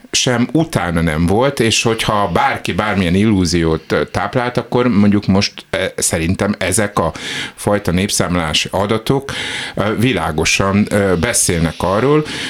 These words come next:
hogy a magyar társadalom nem egy különösképpen vallásos társadalom, és, ö, különösképpen nem vallásos abban a tekintetben, hogy fontosnak tartaná, hogy, ö, csak a tüzetőrzők maradjanak otthon vasárnap, ö,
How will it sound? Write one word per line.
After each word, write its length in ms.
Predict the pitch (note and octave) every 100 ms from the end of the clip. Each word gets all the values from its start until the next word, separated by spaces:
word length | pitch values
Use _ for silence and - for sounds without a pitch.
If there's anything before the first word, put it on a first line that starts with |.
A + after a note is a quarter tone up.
| -
hogy 120 | F#2+
a 60 | E2
magyar 360 | G#2 C3+ E2+
társadalom 600 | - E2+ - A2+ B2 B2 -
nem 240 | G#2+ C#3
egy 200 | B2+ - -
különösképpen 1500 | - C#3+ A2+ F#2+ - - F2 E2 - - G2+ - F#2 F2 F2+ -
vallásos 720 | F2 G2+ F2 E2 E2 E2+ -
társadalom, 500 | G2 A2 - D3 C#3+
és, 260 | C3 - C3
ö, 220 | A#2 A2+ - - - -
különösképpen 640 | C3+ G#2+ - G#2+ - G2
nem 220 | G#2 G#2+
vallásos 580 | F2+ F#2 F#2+ F#2+ - -
abban 280 | G#2 E2+ D#2+
a 60 |
tekintetben, 760 | D#2+ - - A#2+ A#2 A2+ G2 G#2+
hogy 180 | G2+ F2+
fontosnak 640 | - G2+ F2 - E2 -
tartaná, 600 | - A2+ - A2+ A2 A#2 - - - - -
hogy, 400 | - F#2+ F#2+ F2
ö, 200 | F2+ F2
csak 240 | - -
a 60 | F#2
tüzetőrzők 720 | - F#2+ E2 F2+ E2+ D#2+ D#2
maradjanak 600 | F2 E2+ E2 E2+ E2 D#2
otthon 340 | F2 - F2 D#2+
vasárnap, 720 | D#2+ - C#2+ D2+ F#2 G#2 -
ö, 220 | F#2+